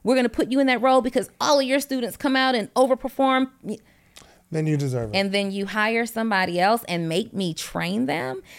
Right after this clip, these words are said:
Speaker 1: And I wasn't at a place in my life where I could really say what I wanted to say and just quit abruptly. We needed that check, but I definitely deserved that role.
Speaker 2: Mm.
Speaker 1: Mm-hmm.
Speaker 2: I think you,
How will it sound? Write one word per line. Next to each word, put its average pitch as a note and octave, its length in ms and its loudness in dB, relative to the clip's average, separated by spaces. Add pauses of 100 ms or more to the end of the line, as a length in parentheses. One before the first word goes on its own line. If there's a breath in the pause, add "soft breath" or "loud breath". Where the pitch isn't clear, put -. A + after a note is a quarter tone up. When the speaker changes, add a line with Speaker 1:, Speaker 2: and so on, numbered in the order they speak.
(140 loud breath)
Speaker 1:
And F3+ 220 2
I F#3+ 60 4
wasn't A3 320 2
at G3+ 100 4
a F#3+ 60 2
place A3 340 0
in G3+ 80 -2
my F#3+ 120 -2
life F#3+ 360 0
where F3+ 140 4
I E3+ 160 0
could D#3+ 340 -2
really E3+ 400 -2
say F3+ 400 0
what F3+ 180 0
I E3+ 100 0
wanted F3 320 -4
to E3+ 60 -8
say F3+ 440 0
and D#3 120 -4
just D#3 280 -8
quit F#3+ 320 0
abruptly. F3+ 480 0
We D#3+ 140 -4
needed F3 320 -4
that D#3+ 180 -2
check, - 360 -2 (540 loud breath)
but E3 160 0
I E3 80 2
definitely D#3 500 -4
deserved D3 420 -8
that - 180 -8
role. C2+ 320 -12 (200)
Speaker 2:
Mm. C3 480 -6
Speaker 1:
Mm-hmm. E3 600 -6
Speaker 2:
I E3 120 6
think E3+ 240 2
you, D3+ 180 0